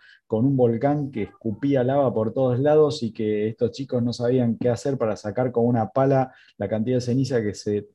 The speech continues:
se les terminaba arriba de los, de los barcos. Salida a, hacia Guadalupe, este, en, en algo que nosotros pensábamos que iba a ser un poco más bravo,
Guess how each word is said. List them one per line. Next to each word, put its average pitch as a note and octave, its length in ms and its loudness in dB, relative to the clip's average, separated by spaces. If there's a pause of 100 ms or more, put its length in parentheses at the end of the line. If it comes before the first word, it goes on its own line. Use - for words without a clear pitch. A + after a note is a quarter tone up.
(180)
se A2+ 120 -10
les G#2+ 180 -4
terminaba A#2 520 2
arriba B2 260 2
de A2+ 60 2
los, G#2 480 -4
de A2 280 -6
los G#2 140 -6
barcos. D#3+ 360 0 (340)
Salida D3+ 680 2
a, G#2 680 -4
hacia A#2 320 -2
Guadalupe, A#2+ 800 0 (500)
este, A2 760 0 (200)
en, A2 600 2 (240)
en B2+ 160 4
algo E3+ 260 6
que C3 80 4
nosotros C3 380 0
pensábamos B2+ 600 0
que B2+ 120 -6
iba A#2 100 2
a - 20 -4
ser B2 220 -4
un G#2+ 140 -4
poco B2 260 -6
más A#2 220 -2
bravo, D3+ 540 2